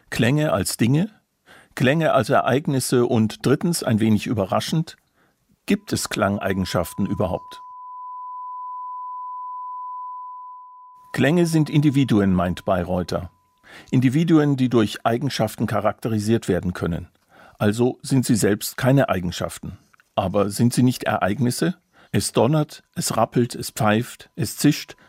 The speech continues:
Sind das nicht prozesshafte Geschehnisse?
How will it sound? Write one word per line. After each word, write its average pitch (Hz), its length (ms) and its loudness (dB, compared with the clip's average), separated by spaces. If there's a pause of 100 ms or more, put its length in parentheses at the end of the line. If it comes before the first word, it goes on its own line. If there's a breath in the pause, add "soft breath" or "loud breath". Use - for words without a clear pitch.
(360 soft breath)
Sind 113 220 2
das 107 120 2
nicht 127 240 -2
prozesshafte - 720 -2
Geschehnisse? 110 720 0